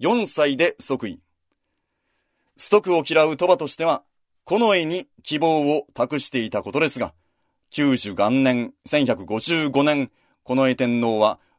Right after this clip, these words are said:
十七歳で、跡取りのないままに亡くなりました。もともとこの墓は、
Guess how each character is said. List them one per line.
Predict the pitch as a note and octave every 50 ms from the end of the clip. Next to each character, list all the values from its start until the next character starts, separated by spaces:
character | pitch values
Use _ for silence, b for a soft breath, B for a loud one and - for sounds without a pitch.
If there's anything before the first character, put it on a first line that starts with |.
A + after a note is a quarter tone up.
| _ -
十 | G#2 - C#3 E3+ G#3 G#3 F#3 - -
七 | B2 B2 B2+ D3 F3 G#3 G#3
歳 | - F#3+ C#3 A2+
で、 | F#2 E2+ D#2 _ _ _ _ _ _
跡 | - A2+ B2 - D3 C#3+
取 | - C3 A#2 G#2
り | G#2
の | G2 F#2
な | F#2+ B2 D#3+
い | E3 C#3+ B2
ま | A2 G#2 A2+ B2+
ま | D#3+ E3+
に | D3 A#2 - _ _ _ _ _ _ _ -
亡 | G#2 G#2 -
く | A2+ G#2+
な | G2+
り | G2 F#2+
ま | F2+ E2+
し | - -
た。 | - - - _ _ _ _ _ _ _ _ _ _ _ _ _ _ _ _ _ _ _ _ _ _ _ _ _ _ _ _ _ _ _ _ _ _ _ _ _ _ _ _ _ _ _ _ _ _ _ _ _ _ _ _ _ _ _ _ _ _ _ _ _ _ _ _ _ _ _ _
も | - C4 C#4+ -
と | A#3 A#3+
も | A#3+ A3
と | - G#3+ G3+ F3+
こ | - E3+
の | E3 E3
墓 | D#3 D#3 C#3+ D#3 C3+
は、 | A2 -